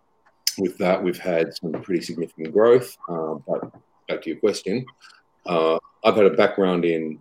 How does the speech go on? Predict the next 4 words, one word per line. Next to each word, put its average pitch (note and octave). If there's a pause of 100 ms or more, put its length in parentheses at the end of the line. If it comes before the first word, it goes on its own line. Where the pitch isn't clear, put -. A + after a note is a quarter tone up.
um, D2 (380)
uh, C#2+ (1500)
trade A2+
unions, F2+